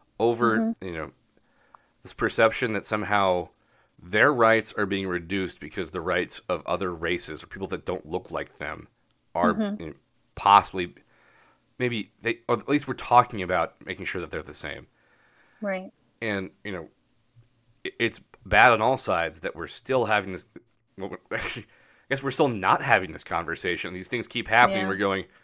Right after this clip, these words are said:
Speaker 1: "How is this happening?" Um, but, you know, moving on from there, and I think maybe, uh, <laughs> we'll start to try and wind down from here, but
Speaker 2: Sure.
Speaker 1: your point about history is just, it's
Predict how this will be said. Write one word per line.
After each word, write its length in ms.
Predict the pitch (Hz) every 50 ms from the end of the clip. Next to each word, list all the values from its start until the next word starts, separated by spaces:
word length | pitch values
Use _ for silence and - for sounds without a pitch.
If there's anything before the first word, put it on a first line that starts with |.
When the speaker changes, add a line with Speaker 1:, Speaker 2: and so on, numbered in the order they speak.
| _ _
Speaker 1:
"How 280 | - - 90 92 107
is 100 | 117 107
this 160 | 120 123 110 -
happening?" 520 | 117 123 143 143 135 101 87 76 78 76 - _ _ _ _ _ _ _ _ _ _ _ _ _ _ _ _ _ _
Um, 320 | 117 110 107 98 95 92 -
but, 460 | 101 104 92 117 120 113 110 - - _ _ _ _ _ _ _ _ -
you 80 | 113
know, 160 | 110 95 87 - - _ _ _ _ _ _ _ _ _ _ -
moving 320 | 131 127 127 139 131 123
on 200 | 117 113 107 104
from 200 | 95 - 92 87
there, 280 | 95 113 131 127 110 104
and 100 | 101 98
I 40 | 87
think 220 | - - 113 -
maybe, 300 | - 95 92 90 85 -
uh, 260 | 82 82 78 76 73 69 - _ - -
<laughs> 1040 | - - - - - _ _ _ _ _ _ _ _ _ _ _ _ _ _ _ -
we'll 100 | 101 98
start 300 | - - 104 101 - -
to 80 | 90
try 260 | 80 - - 107 101
and 160 | 95 90 87 85
wind 300 | 90 92 90 87 87 85
down 340 | 87 95 107 107 110 113
from 160 | 101 104 90 87
here, 240 | 82 85 85 85
but 300 | 85 67 90 85 82 - _ _ _ _ _ _ _
Speaker 2:
Sure. 280 | - - 262 247 233 -
Speaker 1:
your 100 | 117 123
point 240 | - - 156 165 160
about 220 | 123 107 92 -
history 420 | - 135 151 147 - - 98 87 -
is 120 | 85 80
just, 280 | - - 80 - - _ -
it's 220 | 90 - - -